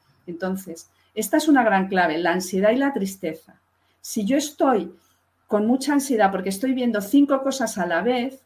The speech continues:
no puedo poner atención en una. Entonces, no puedo recordar una. Entonces, necesito saber que tengo que quitar cuatro y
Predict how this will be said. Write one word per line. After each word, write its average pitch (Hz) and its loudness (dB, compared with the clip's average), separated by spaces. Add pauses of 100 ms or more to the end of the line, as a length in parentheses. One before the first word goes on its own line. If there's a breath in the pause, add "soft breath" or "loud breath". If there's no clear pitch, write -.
no 269 4
puedo 320 2
poner 254 0
atención 233 -2
en 185 -4
una. 160 -4 (640)
Entonces, 196 -4
no 233 0
puedo 269 2
recordar 180 -2
una. 165 -10 (360)
Entonces, 185 -8
necesito 196 -4
saber 269 0
que 202 -4
tengo 226 -4
que 233 -4
quitar 208 0
cuatro 277 0 (840)
y 247 -2